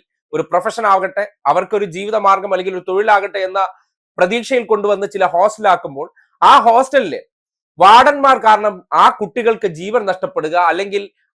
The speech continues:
ആ കുടുംബത്തിന്റെ സ്വപ്നങ്ങൾ തകരുക എന്ന് പറഞ്ഞാൽ അത്ര നല്ലൊരു കാര്യമല്ലല്ലോ, പ്രത്യേകിച്ച് ഇന്നത്തെ കാലഘട്ടത്തിൽ. പണ്ടത്തെ കാലത്തെ വാർഡന്മാരുടെയൊക്കെ പ്രവർത്തനങ്ങളൊക്കെ നമ്മൾ പലതും പറഞ്ഞു കേട്ടിട്ടുണ്ട്. പക്ഷെ പരിഷ്കൃത കാലഘട്ടത്തിലേക്ക് എത്തുമ്പോഴും പല വാർഡന്മാരായിട്ട് നിയോഗിക്കുന്നവന്മാർക്ക്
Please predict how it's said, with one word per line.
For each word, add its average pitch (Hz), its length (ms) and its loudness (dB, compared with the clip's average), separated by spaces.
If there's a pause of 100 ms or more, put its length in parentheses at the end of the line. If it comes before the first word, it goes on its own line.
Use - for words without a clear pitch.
(120)
ആ - 20 6 (160)
കുടുംബത്തിന്റെ 240 640 0
സ്വപ്നങ്ങൾ 233 480 -2
തകരുക 190 340 0
എന്ന് 185 160 0
പറഞ്ഞാൽ 170 240 -4 (260)
അത്ര - 140 -4 (120)
നല്ലൊരു 175 340 -6
കാര്യമല്ലല്ലോ, 127 480 -4 (140)
പ്രത്യേകിച്ച് 185 340 -8
ഇന്നത്തെ 190 300 -6
കാലഘട്ടത്തിൽ. 139 460 -4 (320)
പണ്ടത്തെ 208 400 0
കാലത്തെ 233 360 2
വാർഡന്മാരുടെയൊക്കെ 226 720 0
പ്രവർത്തനങ്ങളൊക്കെ 214 680 -4
നമ്മൾ 208 240 -6
പലതും 202 340 -2
പറഞ്ഞു 190 240 -4
കേട്ടിട്ടുണ്ട്. 123 380 -16 (420)
പക്ഷെ 226 220 4 (100)
പരിഷ്കൃത 277 480 2 (100)
കാലഘട്ടത്തിലേക്ക് 233 680 2
എത്തുമ്പോഴും 196 420 -6 (460)
പല 233 100 4 (120)
വാർഡന്മാരായിട്ട് 277 760 2
നിയോഗിക്കുന്നവന്മാർക്ക് 220 840 -6